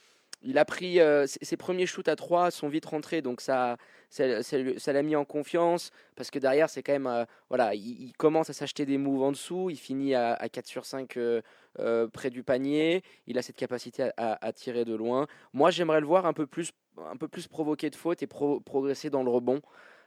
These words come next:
euh, parce que c'est, c'est rare de le voir des, de le voir s'approcher des, des, des dix prises.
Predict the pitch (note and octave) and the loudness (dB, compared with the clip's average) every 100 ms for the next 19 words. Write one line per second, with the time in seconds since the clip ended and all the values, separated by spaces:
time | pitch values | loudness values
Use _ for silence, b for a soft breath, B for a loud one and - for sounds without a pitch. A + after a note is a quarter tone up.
0 | _ G2+ G2+ - A2 - A#2 - A2+ G#2+ | _ -4 -4 -4 -8 -8 -8 -4 -4 -4
1 | - A2 C3 C#3 B2+ A2+ A#2 B2 A#2+ A#2 | -6 -2 0 0 -2 -6 -2 -2 -2 -6
2 | A#2+ A2+ A2+ A2 A#2 A#2 A#2 - A#2 B2+ | -6 -8 -10 -6 -6 -6 -10 -10 -8 -8
3 | A#2 A2 A2 G#2+ A2 G#2+ G#2+ G#2+ G#2+ - | -6 -6 -6 -8 -10 -10 -8 -10 -12 -14
4 | C3+ D3+ C3+ | -8 -6 -6